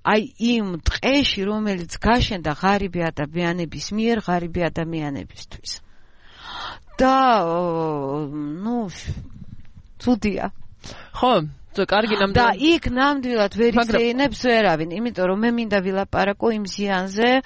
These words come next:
Speaker 1: რომელიც ჩემი აზრით, და ამაში ღრმად ვარ დარწმუნებული, მოუტანს ეს შენობა მთლიანად ტერიტორიას. სრულად შეცვლის ფუნქციას, იქ, იქ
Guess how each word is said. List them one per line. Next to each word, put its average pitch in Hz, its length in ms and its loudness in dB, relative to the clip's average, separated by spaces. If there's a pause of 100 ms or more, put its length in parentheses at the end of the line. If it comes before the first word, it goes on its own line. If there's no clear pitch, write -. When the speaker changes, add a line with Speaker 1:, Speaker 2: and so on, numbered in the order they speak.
(200)
Speaker 1:
რომელიც 214 640 -2
ჩემი 202 380 0
აზრით, 196 400 0 (680)
და 170 180 2 (120)
ამაში 180 420 0
ღრმად 185 440 0
ვარ 190 200 -2
დარწმუნებული, 190 800 -2
მოუტანს 190 600 -2
ეს 170 140 -4
შენობა 185 420 -4
მთლიანად 175 520 -2
ტერიტორიას. - 680 -8 (440)
სრულად 226 480 2
შეცვლის - 480 -4
ფუნქციას, 233 560 0 (100)
იქ, 214 220 -2 (140)
იქ 202 200 0